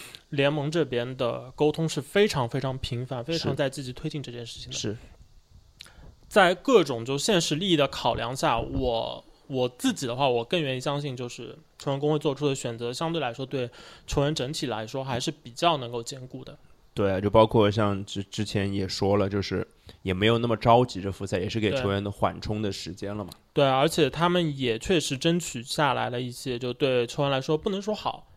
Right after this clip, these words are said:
Speaker 1: 但起码不坏的一些条件，就其中一个比较主要的就是球员可以任何理由，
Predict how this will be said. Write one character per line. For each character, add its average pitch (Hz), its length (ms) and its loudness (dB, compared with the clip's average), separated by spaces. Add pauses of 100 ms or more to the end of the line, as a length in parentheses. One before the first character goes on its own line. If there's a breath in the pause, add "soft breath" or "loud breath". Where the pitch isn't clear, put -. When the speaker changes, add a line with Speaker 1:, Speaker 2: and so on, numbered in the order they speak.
(100)
Speaker 1:
但 185 160 2
起 - 160 -4
码 170 140 0
不 117 160 -10
坏 180 340 6
的 131 120 2
一 117 100 -6
些 120 220 -8
条 117 260 -8
件， 113 180 -6
就 131 360 2 (340 loud breath)
其 - 140 0
中 202 120 4
一 208 40 0
个 220 80 0
比 170 80 -6
较 139 180 2
主 123 180 -6
要 143 160 6
的 123 80 4
就 123 140 -4
是 117 280 -6
球 143 240 2
员 160 120 0
可 165 160 -4
以 135 380 -4
任 220 180 8
何 123 180 -2
理 117 120 -12
由， - 200 -12